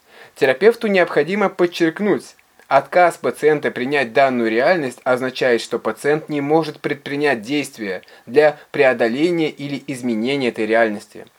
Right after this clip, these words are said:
Терапевт может подкрепить свои объяснения наглядным примером. Например, он может обратить внимание пациента на ближайший забор и сказать, что если пациент откажется признать существование этого забора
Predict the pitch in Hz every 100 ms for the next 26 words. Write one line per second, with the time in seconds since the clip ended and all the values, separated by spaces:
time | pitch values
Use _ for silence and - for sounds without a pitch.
0 | _ - - 131 123 156 - 147 160 160
1 | 175 - 196 196 165 - 147 139 135 113
2 | 104 - 135 196 190 180 - - 147 120
3 | 110 107 98 113 117 139 151 117 98 113
4 | _ _ 143 175 226 170 147 - _ _
5 | 170 208 190 202 - 160 147 190 196 160
6 | 175 185 175 170 - 127 104 104 113 135
7 | 143 _ _ _ _ _ _ _ 143 175
8 | 220 - 139 165 156 131 131 131 - 180
9 | 160 196 190 117 - _ - 202 - 185
10 | 165 120 - - 120 160 - - 120 -
11 | 151 147 - 127 - - 151 208 214 196
12 | - 160 135 143 123 - 131 120 135 139
13 | 120 117 113 110 101 92 92 170 226 110